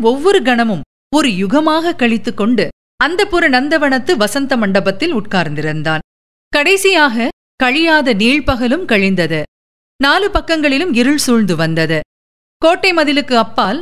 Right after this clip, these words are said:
சோலைமலை சிகரத்தின் உச்சியில் முருகன் கோயில் தீபம் ஒளிர்ந்தது. இனி சீக்கிரத்திலேயே சோலைமலை இளவரசி தனக்கு விடை கொடுக்க வந்துவிடுவாள் என்ற எண்ணத்தினால் இளவரசனின் நெஞ்சு தடக் தடக் என்று அடித்துக் கொள்ளத் தொடங்கியது.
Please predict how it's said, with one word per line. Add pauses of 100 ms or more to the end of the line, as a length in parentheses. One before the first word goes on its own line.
சோலைமலை
சிகரத்தின்
உச்சியில் (320)
முருகன்
கோயில்
தீபம் (280)
ஒளிர்ந்தது. (440)
இனி (360)
சீக்கிரத்திலேயே
சோலைமலை
இளவரசி (320)
தனக்கு
விடை
கொடுக்க
வந்துவிடுவாள் (100)
என்ற (120)
எண்ணத்தினால் (300)
இளவரசனின்
நெஞ்சு (200)
தடக்
தடக்
என்று
அடித்துக்
கொள்ளத்
தொடங்கியது.